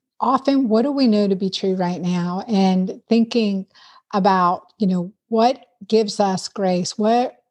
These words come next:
get, where do we feel love in our life? What are we grateful for? And that's a practice. I mean, I was depressed, I will say stressed, depressed, and my hormones were a mess.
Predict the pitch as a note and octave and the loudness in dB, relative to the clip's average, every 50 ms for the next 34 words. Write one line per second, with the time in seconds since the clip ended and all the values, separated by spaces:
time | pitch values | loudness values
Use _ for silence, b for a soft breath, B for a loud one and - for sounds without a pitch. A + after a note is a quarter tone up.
0 | - - _ _ - G#3+ A3+ A3+ - - _ _ - A#3+ A3 G#3+ A3+ A#3+ C#4 C4+ | -20 -20 _ _ 0 0 0 0 -4 -12 _ _ -8 -2 0 2 2 2 2 0
1 | B3 G#3+ G3+ G#3 - A3 G#3+ G3 G3 F#3+ F#3+ F#3+ F#3 G3+ G3 F#3 F#3 F#3 F3+ F3 | 0 -2 -2 -2 -2 -2 -2 -2 -2 0 0 0 0 0 0 0 0 0 0 0
2 | E3+ F3 F3 F3 - A3+ G#3+ G#3+ A#3 A3+ A#3 G3+ - G#3 F#3+ F#3+ F#3+ - F#3+ F#3+ | 0 0 -2 -2 -2 0 2 2 2 2 2 0 0 0 0 0 0 -2 -6 -6
3 | - G#3+ G3 F3+ F3+ - - G3+ G3+ G3+ A3+ C4+ - - - - - G#3+ A3+ A#3+ | -4 -2 -2 0 0 0 -2 -2 -2 -2 -2 -4 -4 -6 -6 -6 -4 -4 -4 -4
4 | A#3+ - A3+ - G#3+ G3 G3+ G3+ G#3+ B3+ C#4+ D4+ D4+ A3+ F#3+ - B B B B | -4 -8 -8 -6 -4 -4 -2 0 0 0 2 2 2 2 2 0 B B B B
5 | B B B B - - F#3+ - - G#3+ G3 G3+ G#3+ G3+ - - - G3+ G3 G3 | B B B B -6 -6 -6 -2 2 2 2 2 2 -2 -6 -8 -6 -4 -4 -2
6 | - - F#3+ F3+ - - - G3+ G3 F#3+ - - - - - - G3 F#3+ F#3+ - | 0 0 0 0 0 0 0 0 0 0 -2 -6 -10 -6 -2 0 0 0 0 -2
7 | - G#3 F#3+ F#3 F#3 - F#3+ F#3 F#3 F#3+ F#3+ F#3 - G3 F#3+ F3+ F3 F3 F3 F#3+ | -2 -2 -2 -2 -2 -2 0 0 0 0 0 -2 -2 -2 0 0 0 -2 -2 -2
8 | A3+ A#3 - - - | -2 -4 -6 -10 -20